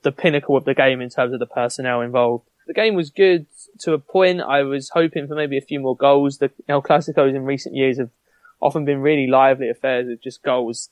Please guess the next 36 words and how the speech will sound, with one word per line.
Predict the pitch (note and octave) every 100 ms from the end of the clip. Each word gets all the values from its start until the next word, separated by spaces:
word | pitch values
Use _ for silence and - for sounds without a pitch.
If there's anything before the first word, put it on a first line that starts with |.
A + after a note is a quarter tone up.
| -
aplenty | B2+ C#3 C3 B2 A#2+
'cause | - C#3
both | C3+ C3
teams | - C3 A#2
aren't | B2+ B2
amazing | A#2+ B2+ B2+ A#2+ A#2+
defensively. | - C3+ - C3+ C3 C3+ C#3 _ _
But | F3+
no, | F#3+
I | G3 G3
mean, | F#3+ F3+
it | D3+
was, | D3+ C#3 - _ _
it, | F3+ -
it | G#3
was | F#3 E3
okay. | D3 - D#3 D3 C#3
It, | B2
it | B2+ C3
wasn't, | D#3 D3+ C3+ - -
um, | - D3+
the | C#3
best | C#3+ D#3 -
Clasico | - - -
I've | C#3 C#3
ever | C#3
seen, | - E3 D#3+ D#3+
but | D3+ C#3+ - _ _ _ _
no, | G3+
it | E3 C#3
was, | D3 D3+
it | D3+
wasn't | D#3 C3
too | - C3+
bad. | C#3 C3+
The | C3 B2+